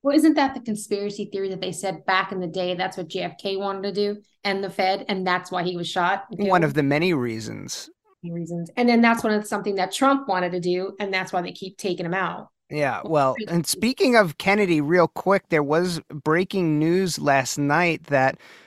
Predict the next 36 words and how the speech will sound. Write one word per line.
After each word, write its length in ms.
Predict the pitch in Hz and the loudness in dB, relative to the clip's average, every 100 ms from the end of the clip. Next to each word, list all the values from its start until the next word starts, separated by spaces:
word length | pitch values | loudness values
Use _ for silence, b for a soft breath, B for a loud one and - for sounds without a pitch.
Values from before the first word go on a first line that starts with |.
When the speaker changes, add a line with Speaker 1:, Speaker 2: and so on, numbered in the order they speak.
| B B | B B
Speaker 2:
Robert 520 | 131 147 180 208 - | 4 6 6 4 2
F. 280 | 160 180 - | 0 0 -2
Kennedy 520 | - 208 208 160 139 | 0 0 2 0 0
is 240 | 139 - | -2 -4
thinking 400 | - 175 175 202 | -4 -4 -2 -2
about 380 | 202 175 156 151 - _ - | -2 2 4 4 0 _ -10
challenging 800 | - 185 196 220 196 160 156 160 | -4 2 4 4 4 2 0 2
Joe 240 | 160 147 | 2 2
Biden 640 | 131 151 156 190 151 139 143 | 2 4 6 4 2 0 -2
on 160 | 147 147 | -2 0
the 80 | 139 | -2
Democrat 640 | 127 143 165 - 151 - - _ - | -2 0 -2 0 2 2 -4 _ -8
ticket 540 | 208 - 156 - - - | -6 -2 -2 -4 -12 -4
during 300 | 156 131 147 | -2 0 -2
the 80 | 165 | -4
primary. 680 | - 226 214 113 104 - - _ _ _ _ - | 0 2 2 0 -2 -10 -18 _ _ _ _ -16
Speaker 1:
Well, 460 | 165 160 165 160 151 | -12 -6 -4 -4 -4
that's 340 | 170 226 269 | 0 0 -2
interesting. 840 | 214 165 175 156 - 156 202 277 - - | -6 -6 -8 -10 -10 -8 -6 -8 -12 -8
That's 380 | 190 240 370 | 0 2 2
something 120 | - - | -4 -8
Speaker 2:
Yes. 320 | - - - _ | -12 -16 -20 _
Speaker 1:
I 400 | 196 202 330 381 302 | -2 0 0 0 -4
didn't 340 | 277 226 202 185 | 0 -2 -2 -2
know. 600 | 180 175 175 240 403 - - | 0 0 0 -4 -6 -12 -4
Speaker 2:
That's 340 | 160 208 220 | 4 4 6
a 60 | 226 | 0
very 440 | 160 170 196 214 | 2 6 6 6
interesting 520 | - 190 185 190 269 | 2 -2 0 0 2
Speaker 1:
That 100 | 185 | 4
is 60 | 294 | 4
a 20 | |
Speaker 2:
thing 200 | 294 247 | 4 4
that 100 | 240 | 4
I 40 | |
Speaker 1:
very 80 | 170 | 4